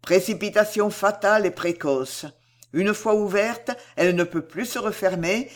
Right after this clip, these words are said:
et les maux qu'elle contenait ne vous quitteront plus qu'au terme de votre carrière. « Hélas », répondit Cécile, « ce que vous m'annoncez est bien cruel et n'en est pas moins vrai. » «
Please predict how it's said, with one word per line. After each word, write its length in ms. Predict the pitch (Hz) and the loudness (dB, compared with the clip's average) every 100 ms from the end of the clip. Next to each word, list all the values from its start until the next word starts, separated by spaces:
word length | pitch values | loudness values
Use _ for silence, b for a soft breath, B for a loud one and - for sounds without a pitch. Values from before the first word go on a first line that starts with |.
| B | B
et 80 | 156 | 2
les 120 | 170 | 4
maux 240 | 151 143 226 | 4 2 -2
qu'elle 260 | 262 226 | 0 -2
contenait 560 | 202 202 196 180 151 196 | -2 -2 -4 -4 -2 -2
ne 80 | 214 | -2
vous 160 | 156 | -4
quitteront 500 | 147 233 233 220 175 | -6 -8 -6 -2 -2
plus 400 | - - 190 277 | -4 -8 -4 -4
qu'au 140 | - 180 | -4 -6
terme 380 | 170 170 220 202 | 0 -2 0 -2
de 60 | |
votre 280 | 190 185 180 | 0 0 -2
carrière. « 720 | 180 156 139 120 120 127 156 - _ _ _ _ _ _ _ _ _ _ _ - | -4 -4 -2 -4 -6 -8 -14 -18 _ _ _ _ _ _ _ _ _ _ _ -4
Hélas », 460 | 294 254 202 180 - | 0 4 4 2 -2
répondit 460 | 202 196 190 185 | -4 -2 -4 -4
Cécile, « 600 | 180 175 - 156 151 156 B B B B B | -4 -6 -2 2 2 0 B B B B B
ce 140 | - | -4
que 140 | 269 | 0
vous 160 | 294 269 | 2 2
m'annoncez 580 | 262 254 254 247 277 262 | 0 0 -2 -4 -4 -4
est 40 | |
bien 300 | 185 151 226 | -6 -4 -4
cruel 600 | 277 - 226 220 254 254 - | -4 -6 -4 -2 -2 -4 -6
et 100 | 196 | -4
n'en 200 | 190 196 | 0 0
est 60 | 208 | -2
pas 180 | 208 208 | 2 0
moins 320 | 185 180 220 | 2 0 0
vrai. » « 500 | 180 165 151 175 - | -2 -4 -4 -6 -14